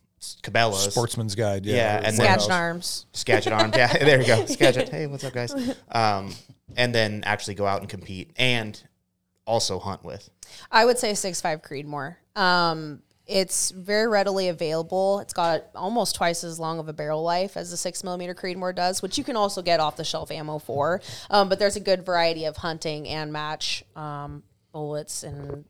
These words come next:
Speaker 3: and ammo available for that. So that's what I would do is a six five Creedmoor, absolutely.
Speaker 1: But you don't see anybody that, like, really competes and, like, wins the stuff with factory
Speaker 3: <clears throat> Oh, yeah.
Speaker 1: match? Oh, really?
Speaker 3: Absolutely.
Speaker 1: Okay.
Speaker 3: Yeah, you just have to buy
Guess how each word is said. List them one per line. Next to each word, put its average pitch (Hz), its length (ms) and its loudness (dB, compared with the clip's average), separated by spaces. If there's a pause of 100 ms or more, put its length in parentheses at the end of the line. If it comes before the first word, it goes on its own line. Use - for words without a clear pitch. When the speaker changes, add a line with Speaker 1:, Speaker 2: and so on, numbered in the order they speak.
(120)
Speaker 3:
and - 340 -20
ammo 151 420 -4
available 147 520 -6
for - 160 -10
that. 143 260 -6
So - 80 -4
that's 175 220 4
what 156 100 -2
I 151 140 -2
would 151 140 -10
do 151 160 -6
is 147 180 -8
a 147 80 -10
six - 260 -6
five 101 240 -8
Creedmoor, 90 360 -14
absolutely. - 520 -8 (200)
Speaker 1:
But 117 180 2
you 120 80 -2
don't 113 180 0
see 107 140 -4
anybody 95 380 -4
that, 87 240 -8
like, 90 200 -10 (100)
really 92 200 -8
competes 85 500 -14
and, 85 120 -14
like, 80 200 -14
wins 82 320 -14
the - 120 -10
stuff - 360 -8 (160)
with 92 200 -12
factory 90 800 -4
Speaker 3:
<clears throat> 285 360 -2 (340)
Oh, 466 80 6
yeah. 370 160 8
Speaker 1:
match? - 180 0 (300)
Oh, 131 140 4
really? 104 240 2
Speaker 3:
Absolutely. 254 400 2
Speaker 1:
Okay. 233 120 2
Speaker 3:
Yeah, 311 120 8
you 294 160 4
just 359 140 2
have 415 140 6
to 254 100 -2
buy 214 420 8